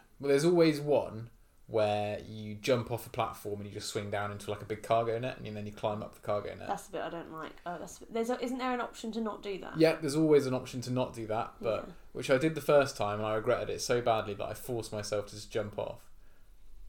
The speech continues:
Speaker 2: I would never regret it.
Speaker 1: And it was so fun. I was like, I had a great time. I really liked throwing myself off that.
Speaker 2: Yeah, I don't like falling. I would not do, if there, that's the only bit I was genuinely scared of, and that was,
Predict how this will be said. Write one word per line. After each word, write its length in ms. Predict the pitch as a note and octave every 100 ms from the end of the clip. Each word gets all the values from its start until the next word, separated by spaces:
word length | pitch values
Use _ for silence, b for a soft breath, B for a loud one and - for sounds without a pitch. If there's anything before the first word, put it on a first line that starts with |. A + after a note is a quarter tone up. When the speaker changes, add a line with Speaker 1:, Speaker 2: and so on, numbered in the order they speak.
| -
Speaker 2:
I 100 | A3
would 140 | G3+ G3+
never 240 | F#3+ F#3+
regret 440 | F#3 F3+ F#3+ - -
it. 60 | - - - - -
Speaker 1:
And 100 | A#2
it 60 |
was 120 | A#2
so 260 | - C#3+ C3
fun. 480 | B2 A2+ G2+ G#2 G#2
I 120 | A2 G#2
was 220 | G#2+ -
like, 220 | G#2 G#2
I 120 | G#2+
had 160 | G#2+ G#2+
a 20 |
great 240 | G#2 G2+ -
time. 300 | - G#2+ A2 -
I 60 | A2+
really 180 | G#2+ G#2
liked 160 | G2+
throwing 280 | - A2 G2+
myself 420 | G2+ G2+ G2+ G2
off 160 | G#2+ -
that. 200 | G#2+ G2+ - _ _
Speaker 2:
Yeah, 220 | G3+ F#3+ -
I 120 | G3+
don't 320 | G#3 G3 E3+
like 240 | F3 -
falling. 520 | - F#3 D#3+ D3 D3+ E3+ -
I 140 | F#3+ E3+
would 240 | F#3+ G3+ G3+
not 320 | G3+ F3 - -
do, 80 | F3+
if 100 | -
there, 200 | A#3 A3+ - - -
that's 240 | B3+ A3+
the 80 | C4+
only 160 | C4 C4
bit 160 | A3+ -
I 100 | G3
was 220 | G3 G3 - A3
genuinely 480 | A3+ G3 F#3+ F#3 F#3
scared 340 | - F#3+ E3+
of, 340 | A2 A#2 - - b b b _
and 180 | F#3 F#3
that 100 | F3+
was, 140 | F#3+